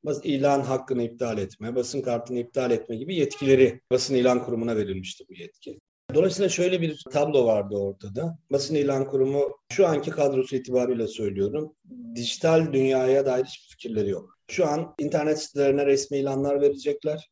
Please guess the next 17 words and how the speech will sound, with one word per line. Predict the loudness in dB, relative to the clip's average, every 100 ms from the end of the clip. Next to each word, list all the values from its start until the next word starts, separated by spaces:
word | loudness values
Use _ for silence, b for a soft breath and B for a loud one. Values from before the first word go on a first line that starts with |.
| _ _ -4
ama | 0 2
nasıl | 0 0 0
vereceklerini | 0 0 -4 2 2 2 -2
bilmiyorlar | -4 0 0 2 0
ve | 2
bölgelerde | 2 2 2 0 -2 -4
toplantılar | -6 -4 -6 -6 -4 0
yaparak, | 0 0 -4 -10 -12 _ -8
internet | 0 2 2 -2
sitesi | -4 -6 -2
sahipleriyle, | 0 0 2 0 2 2
yöneticileriyle | 2 2 0 -4 -8 -2 0 0 0 2 0
konuşarak, | 0 -4 -2 -2 0
"Ya, | 0 0
nasıl | 2 4
olmalı?" | 4 4 0 -2
diye | -6 -8